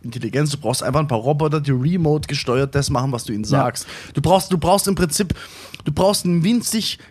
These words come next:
Speaker 1: kleines Schweizer Taschenmesser. Das ist das, was du willst. Das ist ja das, worauf es hinausläuft. Du bist ein kleines schwimmendes Schweizer Taschenmesser,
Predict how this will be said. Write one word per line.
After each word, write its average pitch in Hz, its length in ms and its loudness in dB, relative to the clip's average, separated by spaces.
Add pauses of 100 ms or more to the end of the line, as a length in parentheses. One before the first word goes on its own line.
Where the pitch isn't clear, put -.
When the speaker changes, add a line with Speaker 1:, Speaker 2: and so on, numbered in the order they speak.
Speaker 1:
kleines 180 380 2
Schweizer 151 400 0
Taschenmesser. 147 680 0
Das 139 180 -2
ist 147 100 -6
das, 147 140 -2
was 147 120 -2
du 127 120 -4
willst. 151 160 -2
Das 175 120 0
ist 165 120 -2
ja 160 80 2
das, 156 160 -2
worauf 139 180 0
es - 60 -4
hinausläuft. 151 500 -2 (1300)
Du 120 60 -8
bist 147 160 0
ein 160 60 -4
kleines 220 300 0
schwimmendes 196 420 0
Schweizer 165 320 0
Taschenmesser, 147 600 -2